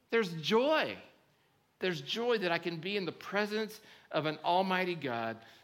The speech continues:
And this is why Paul says it in First Corinthians six. "God will raise us from the dead." It's a guarantee by his power, just as he raised our Lord from the dead. So we have God's power, a promise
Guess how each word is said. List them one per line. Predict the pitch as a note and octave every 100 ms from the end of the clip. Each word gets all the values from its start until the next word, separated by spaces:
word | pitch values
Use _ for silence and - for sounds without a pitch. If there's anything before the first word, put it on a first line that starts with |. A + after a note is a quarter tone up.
| -
And | F3
this | G#3+
is | G3+
why | F3+
Paul | F3+ F3+
says | E3+ F3 D#3
it | C#3+
in |
First | D3 D3+ C#3
Corinthians | C#3 C3 C3 B2
six. | - D3+ A#2 - - - A#2+
"God | F3 G3 A#3 G3+ D3+
will | D3+ C3+
raise | C3+ D3 F3+ A3+ C4 G#3
us | D#3+ C3+ -
from | F3+ F3 G#3
the | F#3+
dead." | D#3+ F#3 E3 A2+ - - _ _ _ _ _ _ _ _
It's | D#3 D3+
a |
guarantee | B2+ F3 G3 G3 F3 C3
by | A#2 C3
his | B2+ A3 A#3
power, | G3+ D#3+ A#2 B2 G3+ - - - _ _ _ C3+
just | C#3 F#3+ A3+
as |
he | A3 F#3+
raised | D#3+ D3+ D3+
our | D#3
Lord | C3+ B2+ C3 C3
from | C#3 A#2+ A#2 A#2+ - - _
the | C#3 C3
dead. | C#3 C3+ A2+ F#2 - _ _ _ _ _
So | - F#3+
we |
have | C4+ A#3
God's | A3 -
power, | A#3+ D#4+ G3+ F#2 - -
a | F3
promise | G#3 D4 C4 E3